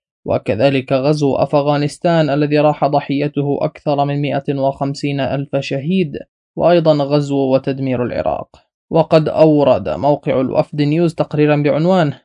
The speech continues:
"بريطانيا إمبراطورية الجرائم العظمى"، وقد جاء فيه: التقرير الذي أصدره البرلمان الإنجليزي خلال الأيام القليلة الماضية حول غزو العراق عام ألفين وثلاثة، والمعروف بتقرير الشيلكوت،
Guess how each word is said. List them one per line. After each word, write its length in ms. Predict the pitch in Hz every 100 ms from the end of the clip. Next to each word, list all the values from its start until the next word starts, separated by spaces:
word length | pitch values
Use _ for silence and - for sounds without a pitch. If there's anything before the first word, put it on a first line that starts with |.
| -
"بريطانيا 800 | 147 131 127 160 160 147 143 135 -
إمبراطورية 760 | 147 147 151 143 156 151 147 143
الجرائم 520 | 139 139 139 147 139
العظمى"، 480 | 135 131 196 175 139 - -
وقد 400 | 185 - 165 143
جاء 240 | 139 117
فيه: 420 | - - - - _ _ _ -
التقرير 500 | 170 - 202 220 196
الذي 280 | 147 - 131
أصدره 420 | 127 - 139 139
البرلمان 520 | 139 123 131 135 139 143
الإنجليزي 720 | 131 139 135 131 139 180 165
خلال 360 | - - 127
الأيام 440 | 123 120 139 139 139
القليلة 500 | 139 147 160 160 143
الماضية 520 | 151 151 147 190 180 151 147
حول 320 | 175 165 147
غزو 500 | 143 170 175 147 147
العراق 480 | 135 147 185 165 139
عام 260 | 127 131
ألفين 480 | 104 151 160 156 131
وثلاثة، 720 | 151 165 170 190 185 156 147
والمعروف 680 | 143 147 156 151 139 165 156 156
بتقرير 680 | 143 143 143 - 160 165 147
الشيلكوت، 640 | - - 190 165 -